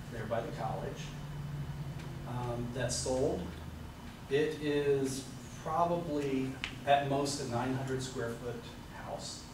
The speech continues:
that sold for almost two hundred thousand dollars.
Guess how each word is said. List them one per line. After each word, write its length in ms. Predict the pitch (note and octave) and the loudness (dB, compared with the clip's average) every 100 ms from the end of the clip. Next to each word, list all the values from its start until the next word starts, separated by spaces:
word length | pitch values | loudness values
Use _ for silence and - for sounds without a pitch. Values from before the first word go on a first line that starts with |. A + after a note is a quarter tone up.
| - - - - - | -12 -12 -10 -10 -8
that 140 | - | -4
sold 320 | - C#3 C3+ - | -4 -2 -2 -2
for 160 | D3+ - A#2+ | -4 -2 -2
almost 360 | C3 B2+ - | -2 -4 -6
two 120 | C3+ | -6
hundred 260 | B2 A#2 A#2 | -4 -4 -4
thousand 380 | A2+ A2+ - - | -2 -2 -4 -6
dollars. 480 | A2+ - - - | -6 -6 -8 -10